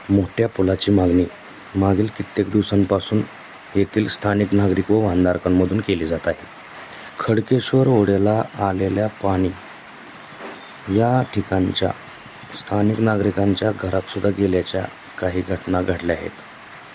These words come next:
त्यामुळे या ठिकाणी प्रशस्त पूल झाला तर भविष्यात अशा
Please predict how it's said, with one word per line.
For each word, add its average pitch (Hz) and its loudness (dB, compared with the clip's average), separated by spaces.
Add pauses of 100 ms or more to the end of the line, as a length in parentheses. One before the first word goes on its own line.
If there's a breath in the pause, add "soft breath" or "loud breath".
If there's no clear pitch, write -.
(760)
त्यामुळे 110 4 (300)
या 104 2
ठिकाणी 101 0 (1080)
प्रशस्त 110 0
पूल 113 2
झाला 98 2 (600)
तर 98 0
भविष्यात 101 2 (1300)
अशा 101 0